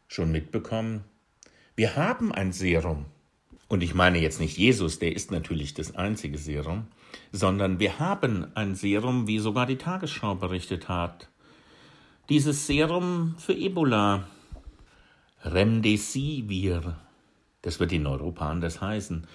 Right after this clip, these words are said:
Und es wird als Heilmittel schon verkauft. Zugehört, was es heilt? Es hilft nur bei Patienten,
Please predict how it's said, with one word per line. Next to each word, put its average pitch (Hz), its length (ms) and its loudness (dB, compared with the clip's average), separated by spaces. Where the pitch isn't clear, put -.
Und 104 440 2
es 92 200 2
wird 85 200 2
als 87 320 -2
Heilmittel 87 560 0
schon 80 280 -2
verkauft. - 960 -6
Zugehört, 95 880 -4
was 76 180 -4
es - 200 -10
heilt? 85 580 -6
Es 98 200 0
hilft 180 540 2
nur 135 340 2
bei 143 160 0
Patienten, 101 1120 -4